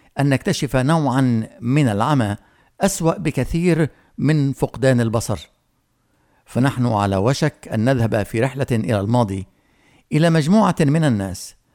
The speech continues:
اختارت أن تبقى عمياء روحيا. سنعيش كذلك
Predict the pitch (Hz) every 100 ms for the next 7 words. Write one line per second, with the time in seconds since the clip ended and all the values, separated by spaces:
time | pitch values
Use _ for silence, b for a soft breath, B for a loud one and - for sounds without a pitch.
0 | b b - - 180 175 160 - - 151
1 | 143 165 - 151 135 127 117 127 131 143
2 | - - 123 - 135 120 143 120 113 78
3 | _ _ _ _ _ _ b b b b
4 | b - 160 190 233 - 165 170 139 131
5 | 143 135 - 117 113